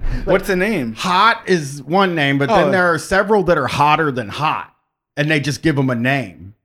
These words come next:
Speaker 2: and they put peppers next to 'em. So that means if I want the hot,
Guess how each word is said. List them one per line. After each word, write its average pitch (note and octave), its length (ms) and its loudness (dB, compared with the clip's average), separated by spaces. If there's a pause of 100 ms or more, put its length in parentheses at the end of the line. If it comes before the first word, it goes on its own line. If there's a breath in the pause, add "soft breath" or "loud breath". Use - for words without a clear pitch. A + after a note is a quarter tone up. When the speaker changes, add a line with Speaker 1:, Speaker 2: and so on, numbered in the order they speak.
(200)
Speaker 2:
and D3 140 0
they D3 80 2
put D#3 240 -2
peppers C#3 380 -2
next D3 300 -2
to G#2 140 -6
'em. D#2 220 -14 (360 soft breath)
So D#3 480 2
that F3 220 0
means F3+ 280 0
if D3+ 120 -4
I C#3+ 140 2
want C#3 540 2 (920)
the B2 160 -2
hot, E3+ 400 0